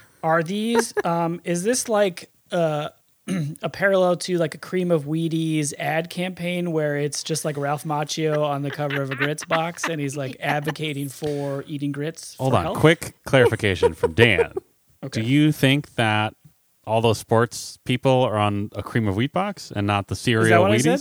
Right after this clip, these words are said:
Speaker 1: said?
Speaker 3: You said Cream of Wheaties. <laughs>
Speaker 1: Oh, well.
Speaker 3: Which I guess you
Speaker 1: That
Speaker 3: could make
Speaker 1: gave it a
Speaker 3: if you, like, put some effort into it.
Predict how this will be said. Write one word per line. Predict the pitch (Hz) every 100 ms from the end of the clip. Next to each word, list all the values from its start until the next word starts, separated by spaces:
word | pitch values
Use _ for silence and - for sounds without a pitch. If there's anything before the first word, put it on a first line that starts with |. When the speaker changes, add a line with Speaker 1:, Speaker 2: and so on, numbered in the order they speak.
| -
Speaker 1:
said? | - - - -
Speaker 3:
You |
said | 120 143
Cream | - 151
of | 135
Wheaties. | 117 117 92 78 - - - - - -
<laughs> | 370 - 415
Speaker 1:
Oh, | - 165 139 - - -
well. | 339 415 - 392 - 403 - -
Speaker 3:
Which | 359 -
I |
guess | 170 262
you | 285
Speaker 1:
That | 202
Speaker 3:
could | 127
make | 160 160
Speaker 1:
gave | 123
it | 147
a | 127
Speaker 3:
if | 110
you, | 113
like, | 110 104
put | - 131
some | 104
effort | 117 117 90
into | 82 85
it. | 92 123